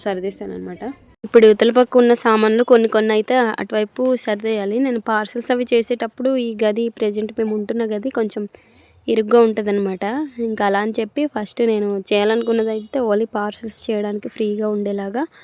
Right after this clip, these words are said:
ఆ సామాన్లు ఎట్టుకునేలాగా ఈ గది అయితే శుభ్రం చేశాను. కాబట్టి ఫస్ట్ అవన్నీ సర్దేస్తున్నాను అనమాట. అంటే నేను సేల్ చేసేవన్నీ కూడా పప్పు దినుసులు ఇవి అవి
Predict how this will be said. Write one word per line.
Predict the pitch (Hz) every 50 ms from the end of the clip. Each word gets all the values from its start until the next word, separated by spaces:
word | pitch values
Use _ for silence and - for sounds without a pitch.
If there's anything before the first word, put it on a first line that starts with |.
| - _ _ _ _ _ -
ఆ | 220 - -
సామాన్లు | 240 220 202 208 214 226 226 226 214
ఎట్టుకునేలాగా | 208 - - - 220 214 208 202 202 202 196 196 196 233 277 320 320 302 - _ _ _ _ _ _ _ _ _ _ _ _ _ _ _ _ -
ఈ | - 233 233 220 208
గది | 214 208 196 214
అయితే | 214 247
శుభ్రం | 233 - 226 202 208 208 220 214
చేశాను. | 226 214 - 208 196 196 220 254 -
కాబట్టి | 240 220 208 220 214 - - 262
ఫస్ట్ | 254 254 220 208 - - - - 240 240 233 - - 202
అవన్నీ | 208 208 208 214 220 233 226 -
సర్దేస్తున్నాను | 233 214 208 208 208 214 - - 240 220 220 208
అనమాట. | 208 202 196 190 185 202 220 262 311 - _ _ _ _ _ _ _ _ _ _ -
అంటే | 220 214 202 226 220 - _ - 214
నేను | 220 214 214 208 202 208
సేల్ | 202 - 214 208 208 208
చేసేవన్నీ | 226 220 - 233 220 208 202 202 208 208
కూడా | 208 208 202 196 196 -
పప్పు | 202 190 - -
దినుసులు | 196 208 208 208 - - - 208 208
ఇవి | 202 202 214
అవి | 208 196 196 233